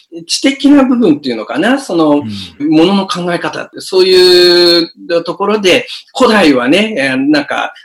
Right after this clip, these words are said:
Speaker 1: 面白い考え方をしていたっていうところをこう振り返っ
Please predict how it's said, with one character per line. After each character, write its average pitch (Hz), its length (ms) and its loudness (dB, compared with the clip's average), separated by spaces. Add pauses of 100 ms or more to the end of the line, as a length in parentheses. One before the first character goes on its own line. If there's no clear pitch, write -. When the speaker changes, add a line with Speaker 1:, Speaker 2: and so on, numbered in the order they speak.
(240)
Speaker 1:
面 147 160 2
白 135 220 -4
い 127 80 -8
考 127 140 -12 (100)
え 127 60 -8
方 120 220 -14
を 107 40 -14
し - 140 -8
て 123 100 -12 (340)
い 135 60 -20
た 139 120 -12
っ 139 100 -20
て 120 100 -12
い 139 340 -2
う 135 40 -12
と 143 120 -10
こ 160 100 -2
ろ 156 180 2
を 165 80 -4
こ 117 320 -8
う - 100 -20
振 - 120 -12
り 151 100 -10
返 139 220 -2
っ 139 40 -8